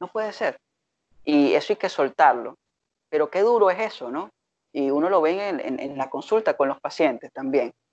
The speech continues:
Qué duro es cuando se han metido en un vínculo que está destinado a no ser y se aferran.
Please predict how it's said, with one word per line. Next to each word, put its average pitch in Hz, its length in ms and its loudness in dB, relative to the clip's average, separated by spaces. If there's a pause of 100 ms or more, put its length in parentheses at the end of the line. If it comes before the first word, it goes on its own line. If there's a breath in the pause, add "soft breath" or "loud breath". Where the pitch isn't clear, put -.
Qué 147 180 0
duro 170 320 2
es 180 140 0
cuando 135 300 -2 (140)
se - 140 -10
han 151 140 -2
metido 180 360 -2
en 170 80 -4
un 165 140 -2
vínculo 143 460 2
que 123 100 -6
está - 280 0
destinado 160 480 0
a 160 40 2
no 160 140 -4
ser 139 300 0 (520)
y 165 60 -4
se 147 120 -8
aferran. 131 460 2